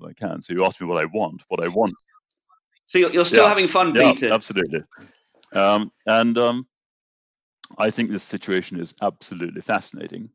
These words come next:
Speaker 1: Um, I, I would like to see out the full circle. So we had, uh,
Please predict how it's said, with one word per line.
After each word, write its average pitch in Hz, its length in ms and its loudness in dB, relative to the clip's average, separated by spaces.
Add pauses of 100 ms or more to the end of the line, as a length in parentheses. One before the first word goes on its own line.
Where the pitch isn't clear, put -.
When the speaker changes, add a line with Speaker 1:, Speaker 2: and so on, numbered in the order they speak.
(720)
Speaker 1:
Um, 78 340 -10 (680)
I, 98 400 2 (100)
I 123 220 2
would 117 180 -4
like 107 180 0
to - 60 -14
see 95 180 -2
out 87 160 -2
the 85 80 -20
full 90 220 -8
circle. - 460 -8 (640)
So 90 760 2
we 98 240 -2
had, 104 400 0
uh, 78 440 2